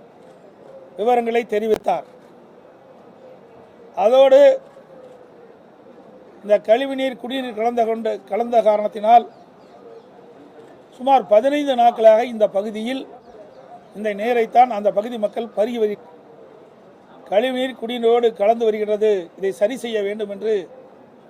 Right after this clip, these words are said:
கோரிக்கை வைத்தும் வருகின்றார்கள். ஐந்து பேர் அவசர சிகிச்சை பிரிவிலே சேர்க்கப்பட்டு சிகிச்சை பெற்று வருகிறார்கள். மாண்பு அமைச்சருடைய பத்-, அங்கே சித்திரை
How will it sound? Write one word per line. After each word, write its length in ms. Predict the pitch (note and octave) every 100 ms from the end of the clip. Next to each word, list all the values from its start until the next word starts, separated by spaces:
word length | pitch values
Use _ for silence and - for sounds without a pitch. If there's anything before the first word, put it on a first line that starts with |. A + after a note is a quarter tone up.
| - G3
கோரிக்கை 400 | B3 C4+ A3 A3
வைத்தும் 340 | G#3+ - B3+ B3 - - - - - - - - - - - - - - E3+
வருகின்றார்கள். 600 | F3 E3+ F3 E3+ G3 - - - - - - G3
ஐந்து 200 | A3+ G#3+ G#3
பேர் 220 | B3 A3 - - - - - - - - - - - - F#3+
அவசர 260 | B3+ C4 G3+
சிகிச்சை 300 | G#3+ G#3+ G#3+ F3+
பிரிவிலே 300 | G3+ G3+ G3 F#3+
சேர்க்கப்பட்டு 440 | G3 G3 F#3 G3+ G#3+
சிகிச்சை 260 | G3+ G#3 G3
பெற்று 200 | F#3 -
வருகிறார்கள். 480 | F3 F3+ E3+ D3 - - - - - - - - - - - - - - G3
மாண்பு 280 | C4 C#4+ B3+
அமைச்சருடைய 420 | A3+ C#4+ D4+ B3+ G3
பத்-, 220 | G3 - - - - - - - - - A#3
அங்கே 180 | C4 A#3+
சித்திரை 280 | A#3+ B3+ D4